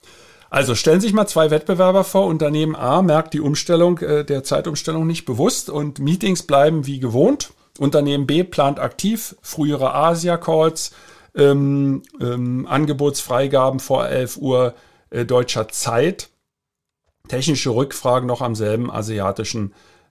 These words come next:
ähm, Arbeitstag. Ergebnis, ein Angebot erreicht den Entscheider noch vor Feierabend in Bangkok und der, das andere halt erst am nächsten Tag. Äh,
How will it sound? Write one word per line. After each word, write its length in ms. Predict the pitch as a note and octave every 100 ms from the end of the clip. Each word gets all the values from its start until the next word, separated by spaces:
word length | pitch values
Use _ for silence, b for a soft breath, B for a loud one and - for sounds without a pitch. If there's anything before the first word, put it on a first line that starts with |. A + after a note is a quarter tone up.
| -
ähm, 600 | A2 G2+ G2 G2 G2 G#2 -
Arbeitstag. 760 | G#2+ A2 F#2+ - - - - _ _ b b b b b b
Ergebnis, 560 | B2 C#3 G#3 A3+ G#3
ein 260 | - C#3+ D#3
Angebot 520 | D3 F3+ E3 F3+ F3+
erreicht 420 | D3+ C3+ D3+ E3
den 120 | E3
Entscheider 680 | D3+ C#3 - B2+ C#3+ E3 D#3+
noch 240 | C3+ D3 D3+
vor 300 | - D3+ D3
Feierabend 800 | - E3 G#3+ G3 A2 A2 A2 -
in 160 | G2+
Bangkok 540 | G2 G2 G2 C#3 D3 - _
und 360 | - B2+ C3+ -
der, 220 | A#2+ B2 _
das 260 | - A#2 -
andere 460 | C#3 D#3+ D#3+ D#3+ C3
halt 180 | D3
erst 240 | C3 B2+ -
am 100 | C#3
nächsten 420 | C3+ D#3 - E3+
Tag. 500 | - G3 D3+ G#2 - b b b b b -
Äh, 220 | A#2+